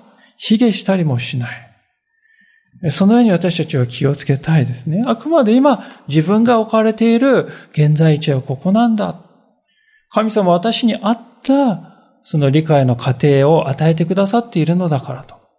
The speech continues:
受け取る、受け取りたいわけです。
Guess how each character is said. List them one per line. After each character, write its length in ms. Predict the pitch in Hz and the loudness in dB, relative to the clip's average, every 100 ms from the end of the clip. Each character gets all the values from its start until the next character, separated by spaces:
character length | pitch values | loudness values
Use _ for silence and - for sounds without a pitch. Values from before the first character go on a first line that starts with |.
| _ _ _ _ _ _ _ | _ _ _ _ _ _ _
受 240 | 147 127 131 | -6 -2 -2
け 0 | |
取 240 | 139 117 | 0 0
る、 140 | 110 - - _ _ 226 - - - | -2 -8 -20 _ _ -14 -12 -10 -10
受 140 | - 127 | -8 -4
け 80 | 131 | -2
取 180 | 143 139 | 0 0
り 40 | |
た 120 | 165 | 2
い 60 | 135 | 0
わ 100 | 107 | -2
け 100 | 160 | -6
で 120 | 156 | -10
す。 280 | 131 - - | -12 -16 -20